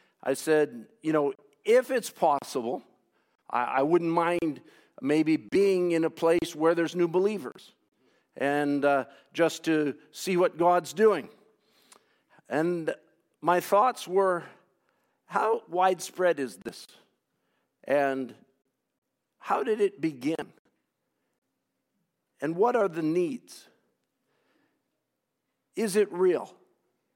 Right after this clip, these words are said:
Because if it's real, then it's of God. And if it's of God, then it's sovereign. And so I went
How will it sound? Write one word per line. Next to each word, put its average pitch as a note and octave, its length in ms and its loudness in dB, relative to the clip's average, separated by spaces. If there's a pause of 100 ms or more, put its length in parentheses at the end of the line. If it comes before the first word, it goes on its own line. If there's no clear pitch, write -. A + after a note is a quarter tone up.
(1400)
Because D#3 320 0
if G#3 160 2
it's G3 180 0
real, G#3 500 2 (340)
then F3+ 180 2
it's F#3 180 -2
of D3+ 160 -4
God. D3+ 400 -2 (840)
And D3 160 0
if F#3+ 160 2
it's F#3 160 -4
of E3 200 0
God, G3+ 480 2 (440)
then F#3 160 0
it's F3+ 180 -6
sovereign. B2 520 -4 (1000)
And F3 180 2
so A3 220 4
I G#3+ 200 6
went B3 540 0